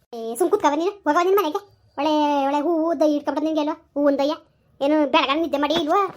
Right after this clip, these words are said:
ಒಂದ್ ಕೆಲ್ಸ ಮಾಡು, ಆ ಗಿಡದ ಕೆಳಗೆ ಚಾಪೆ ಹಾಸ್ಕೊಂಡ್ ಮನಿಕಬಿಡು.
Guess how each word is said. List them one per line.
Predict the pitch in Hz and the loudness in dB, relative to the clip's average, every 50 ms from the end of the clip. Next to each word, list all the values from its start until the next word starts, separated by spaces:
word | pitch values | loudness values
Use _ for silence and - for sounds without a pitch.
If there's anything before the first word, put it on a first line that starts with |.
| - - _ _ - | -14 -20 _ _ -6
ಒಂದ್ | 277 - | 0 2
ಕೆಲ್ಸ | 370 302 294 311 | 2 4 4 2
ಮಾಡು, | 302 330 370 403 403 403 - - _ _ _ - | 2 2 2 0 0 -2 -8 -16 _ _ _ -4
ಆ | 247 | 0
ಗಿಡದ | 262 349 320 - - 285 294 | 2 2 2 4 4 2 2
ಕೆಳಗೆ | 285 285 339 311 294 320 330 330 330 320 294 269 | 4 2 0 0 2 2 2 2 4 2 2 2
ಚಾಪೆ | 269 - 285 - 269 | 0 -2 -2 -2 -4
ಹಾಸ್ಕೊಂಡ್ | 262 - 311 330 | -6 -2 0 0
ಮನಿಕಬಿಡು. | 302 269 277 262 294 349 | 0 0 0 -2 -2 -4